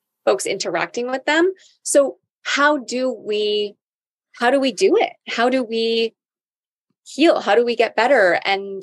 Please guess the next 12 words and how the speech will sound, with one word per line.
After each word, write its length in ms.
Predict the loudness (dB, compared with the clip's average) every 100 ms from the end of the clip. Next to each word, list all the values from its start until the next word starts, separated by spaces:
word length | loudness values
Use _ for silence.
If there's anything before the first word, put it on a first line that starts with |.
| -10 -8
I 60 |
know 160 | -4 -2
that's 220 | -4 -4
a 120 | -8 _ -8
big 160 | -8
question, 420 | -2 -2 0 -2 0
but 200 | -2 0
I 100 | -2
guess, 440 | 0 -2 -6 -14 -20 _ _ _ _
um, 400 | -6 -4 -6 -12 -18 _ -20
you 380 | -8 -2 2 2
are 520 | 4 4 4 2 -2